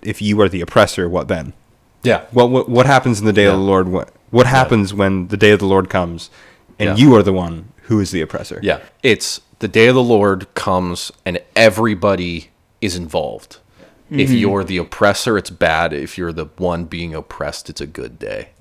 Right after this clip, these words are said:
Speaker 1: And Minor Prophets emphasize that point, but they also start to emphasize the point where it's like, "Yeah, but, like, everyone's kinda not doing great." <laughs>
Speaker 2: No, it
Speaker 1: Um,
Speaker 2: sucks, but, like,
Speaker 1: It's, yeah, well, you get into the, into the, it's sin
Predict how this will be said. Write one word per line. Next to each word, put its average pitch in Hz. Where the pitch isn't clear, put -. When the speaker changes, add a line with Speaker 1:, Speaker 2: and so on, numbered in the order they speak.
Speaker 1:
And 120
Minor 123
Prophets 113
emphasize 104
that 131
point, 98
but 120
they 123
also 156
start 139
to -
emphasize 104
the 107
point 101
where 98
it's 92
like, 92
"Yeah, -
but, 101
like, 104
everyone's 101
kinda 95
not 90
doing 107
great." 95
<laughs> 135
Speaker 2:
No, 110
it 127
Speaker 1:
Um, -
Speaker 2:
sucks, -
but, 110
like, 104
Speaker 1:
It's, -
yeah, 180
well, 113
you 117
get 113
into 107
the, 92
into 110
the, 95
it's -
sin 85